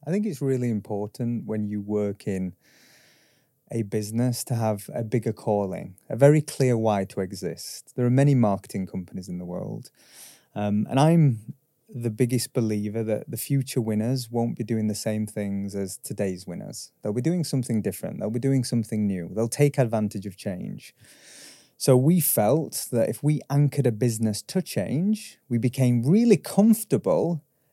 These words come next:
that's probably a smart thing to do. Um, how do we do that? Well, it starts with us being exceptionally curious.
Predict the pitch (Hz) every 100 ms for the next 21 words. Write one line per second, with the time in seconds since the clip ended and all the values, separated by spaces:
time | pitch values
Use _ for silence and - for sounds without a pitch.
0 | - 127 - - - 170 165 151 156 135
1 | - - 127 120 - 113 104 98 104 101
2 | 90 - 104 _ - - - _ _ -
3 | 110 107 107 - - - 262 311 233 156
4 | 127 107 110 104 98 113 135 - - 147
5 | 151 - - - - 180 175 147 - 139
6 | 139 127 120 - - _ _ _ _ -
7 | 156 135 131 143 135 131 127 123 117 _
8 | _ _ _ 131 - - - 160 - -
9 | 143 127 123 - 113 101 92 - - -
10 | -